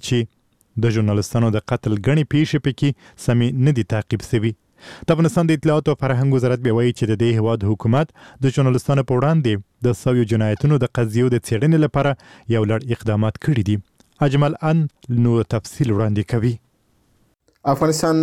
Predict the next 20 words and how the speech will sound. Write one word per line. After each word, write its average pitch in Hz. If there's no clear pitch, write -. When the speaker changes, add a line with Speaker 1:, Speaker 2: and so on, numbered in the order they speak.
Speaker 2:
پاکستان 135
او 113
روسیا 123
د 104
هغه 139
هیوادونو 98
په 95
ډله 107
کې -
دي 139
چیرې 123
چې 135
د 107
ژورنالستانو 101
د 95
قتلونو 90
ګڼې 131
قضیې 104
ناڅېړلې 87
پاتې 73